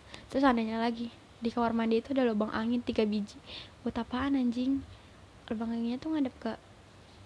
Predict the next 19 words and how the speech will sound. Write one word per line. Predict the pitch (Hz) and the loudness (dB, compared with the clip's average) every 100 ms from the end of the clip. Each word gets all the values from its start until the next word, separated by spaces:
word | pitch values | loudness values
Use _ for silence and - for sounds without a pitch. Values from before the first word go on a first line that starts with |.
| - - - - - - - - - - - - 262 | -20 -20 -20 -20 -20 -20 -20 -20 -20 -20 -20 -8 -2
kebun | 240 247 240 240 | 2 2 2 -2
gitu. | 262 - - 285 294 285 - - - - - - - - 311 | -4 -2 0 2 0 -2 -4 -6 -12 -18 -18 -18 -20 -6 0
Kan | 320 | 2
gue | 302 302 | 4 4
jadi | 285 262 240 | 6 6 6
agak | 233 220 240 | 4 0 -2
takut | 285 277 - | 0 -2 -2
kalau | 226 | -4
malam | 220 262 247 226 | -4 -2 -2 -2
jadinya. | 220 226 226 214 - - - - - - - - - - - - - | -2 -4 -6 -8 -14 -20 -20 -20 -20 -20 -20 -20 -20 -20 -20 -14 -2
Udah | 247 285 | 4 6
sih, | 269 269 | 6 4
itu | 262 | 6
aja, | 247 269 | 6 8
gue | 269 | 8
mau | 254 233 | 6 6
ngomong | 220 220 | 4 2
itu | 214 | 0
aja | 220 | 0